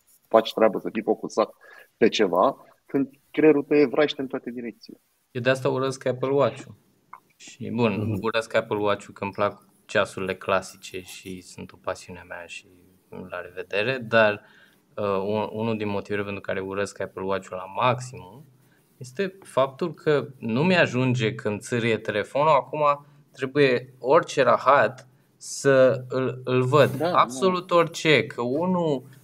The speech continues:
Speaker 2: i-a venit, are el o poză interesantă care i s-a părut funny și mi-o trimite și eu trebuie să ies din ceea ce fac ca să mă uit la poza lui, fie că a intrat nu știu ce mail,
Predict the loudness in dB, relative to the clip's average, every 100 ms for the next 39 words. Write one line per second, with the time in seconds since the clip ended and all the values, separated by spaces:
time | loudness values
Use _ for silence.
0 | _ 0 4 4 4 2 0 -4 -2 4
1 | 4 4 2 0 -2 -2 0 0 -2 0
2 | 0 0 -2 -2 -2 0 0 -2 -4 -2
3 | -2 -6 -2 2 2 0 -6 -12 -12 -10
4 | -6 -6 -6 -8 -8 -4 -6 -4 -2 -2
5 | -4 -6 -6 -6 -6 -4 -4 -10 -12 -6
6 | -6 -6 0 0 2 -4 -6 -10 -4 -2
7 | -2 -6 -6 -10 -8 -8 -8 _ _ _
8 | _ _ -2 -2 0 0 0 2 2 2
9 | -2 -8 -8 -4 -2 -2 -4